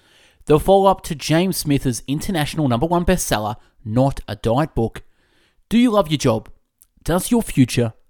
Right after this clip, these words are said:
excite you? Are your relationships working for you?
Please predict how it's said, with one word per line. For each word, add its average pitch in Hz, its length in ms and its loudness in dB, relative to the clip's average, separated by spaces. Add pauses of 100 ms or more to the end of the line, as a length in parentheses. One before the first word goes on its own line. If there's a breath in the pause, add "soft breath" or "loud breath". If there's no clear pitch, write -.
(120)
excite - 460 0
you? 107 220 -2 (580 soft breath)
Are 143 120 0
your 165 180 -2
relationships 127 760 -2
working 113 360 -2
for 110 120 -10
you? 117 360 0